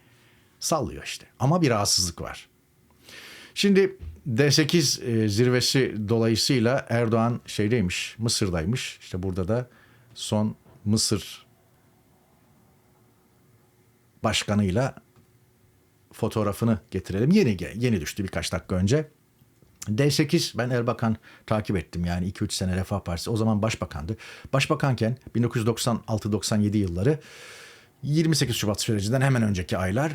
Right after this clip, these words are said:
D sekizi kurdu. Yani İngilizcesi Developing Eight. Yani gelişmekte olan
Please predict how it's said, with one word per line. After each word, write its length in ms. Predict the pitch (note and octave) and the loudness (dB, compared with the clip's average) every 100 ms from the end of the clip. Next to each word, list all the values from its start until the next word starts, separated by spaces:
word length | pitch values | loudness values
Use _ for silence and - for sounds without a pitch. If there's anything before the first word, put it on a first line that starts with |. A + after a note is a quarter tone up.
| - | -4
D 200 | A#2+ E3+ | 0 2
sekizi 380 | F3 C#3+ C3+ C#3+ | 4 4 2 2
kurdu. 380 | G2+ D#2 C#2 - _ - | 0 -4 -8 -14 _ -6
Yani 260 | A#2+ G#2 A2+ | -2 0 2
İngilizcesi 640 | C3+ D3 C#3 C3 - D#3 | 4 4 4 2 2 2
Developing 540 | C3 C#3 D3+ C#3+ G#2+ D#2+ - _ _ _ _ _ - | 4 2 2 2 0 -2 -10 _ _ _ _ _ -2
Eight. 420 | A#2 D#2+ - - _ _ | -2 -2 -8 -14 _ _
Yani 520 | A#2 A#2 A2 B2 A#2+ A2 | -4 0 2 2 0 0
gelişmekte 560 | B2 B2 - C#3 - | 2 2 0 0 2
olan 320 | C#3 B2+ C#3+ | 2 4 2